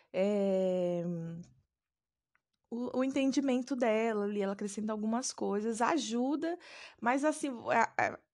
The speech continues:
pra mim, eu confesso que não. Já ouvi, já conversei com outras mulheres sobre isso, elas falam, "Ah, eu gosto que ela faz esse paralelo." Eu não gosto, gente. Então, por isso que eu fico meia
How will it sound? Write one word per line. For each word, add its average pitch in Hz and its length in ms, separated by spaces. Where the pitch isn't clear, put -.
pra 247 140
mim, 240 280
eu 240 80
confesso 247 480
que 269 120
não. 175 300
Já 208 160
ouvi, 208 540
já 208 120
conversei 220 360
com 208 140
outras 196 320
mulheres 185 280
sobre 180 260
isso, 185 120
elas 202 120
falam, 254 240
"Ah, 392 100
eu 415 220
gosto 285 420
que - 60
ela 233 120
faz 226 220
esse 240 120
paralelo." 226 480
Eu 233 140
não 262 160
gosto, 190 520
gente. 196 340
Então, 226 240
por 240 120
isso 233 120
que - 80
eu 247 200
fico 240 260
meia 208 320